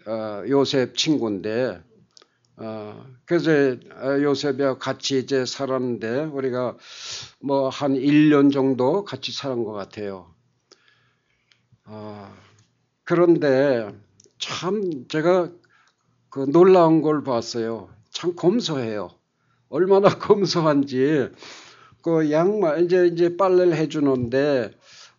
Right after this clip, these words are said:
양말 보면 양말 뒤꿈치가 이렇게 구멍이 났어. 근데 그걸 그냥 신는 거예요. 사-, 안, 안 사시나? 근데 그, 어, 부모님이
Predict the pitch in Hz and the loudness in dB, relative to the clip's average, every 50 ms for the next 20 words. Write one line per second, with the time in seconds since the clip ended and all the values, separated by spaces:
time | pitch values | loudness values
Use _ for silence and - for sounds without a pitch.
0 | _ - 139 156 165 175 185 190 190 196 175 180 180 185 190 185 170 156 156 165 | _ 0 2 4 6 6 6 6 6 6 6 4 4 6 6 6 6 6 6 4
1 | 165 170 170 175 170 - - - - - 170 160 160 - - 135 165 165 156 143 | 4 4 2 0 -2 -6 -10 -10 -4 -2 -2 0 0 -2 -6 -4 -2 -2 -2 -2
2 | - 160 156 151 - - 143 143 143 143 135 131 127 127 113 107 104 107 - 107 | -4 -6 -6 -6 -4 -2 0 0 2 2 2 0 0 -2 -4 -4 -6 -10 -12 -12
3 | 101 101 104 104 101 98 95 95 87 80 _ _ _ _ _ _ - 202 208 202 | -10 -10 -10 -12 -14 -16 -18 -20 -20 -20 _ _ _ _ _ _ 2 4 6 6
4 | 190 - 180 190 185 175 180 - - 160 175 185 185 175 175 - - 185 180 175 | 6 6 6 4 4 2 0 0 4 4 6 6 6 4 2 0 -2 0 2 2
5 | 160 135 113 120 117 113 107 110 120 131 123 104 - _ _ _ _ 104 107 117 | 2 0 0 -2 -2 -2 -4 -4 -6 -6 -8 -10 -14 _ _ _ _ -20 -20 -20
6 | 113 - - - - 143 135 - - - - 156 160 156 - - 139 156 165 175 | -18 -16 -16 -14 -14 -16 -16 -18 -18 -12 -8 -8 -8 -8 -8 -4 -2 0 0 0
7 | 170 160 160 156 139 - 147 139 135 135 175 151 107 - _ _ _ _ _ _ | 0 0 -2 -2 -2 -4 -4 -4 -2 -2 -4 -6 -8 -12 _ _ _ _ _ _
8 | - - - _ _ _ - 202 208 214 202 208 - 185 196 208 202 196 190 180 | -20 -20 -20 _ _ _ -2 4 4 4 4 4 6 8 10 10 10 10 8 6
9 | 180 160 156 160 160 156 156 151 135 - - 180 185 175 170 160 165 165 165 170 | 2 2 0 0 2 2 2 0 -2 -2 -2 2 2 4 4 4 4 2 2 2
10 | 170 165 156 | 0 0 -2